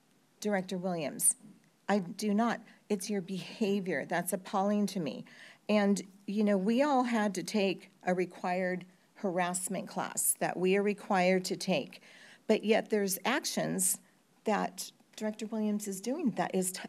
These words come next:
absolutely against all of those procedures, you know, quid pro quo, the, you know, I, I mean, it, it, we have, we have a situation here, and I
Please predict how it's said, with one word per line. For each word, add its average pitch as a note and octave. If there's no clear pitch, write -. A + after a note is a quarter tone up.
absolutely F#3+
against G3
all F#3
of F#3
those F3+
procedures, F3+
you G3+
know, E3+
quid A#3+
pro F3+
quo, A#3+
the, F#3
you F3
know, F3+
I, -
I -
mean, G3+
it, -
it, -
we A#3
have, C4+
we A#3+
have D4
a C4+
situation A3
here, D#3+
and F3+
I A#3+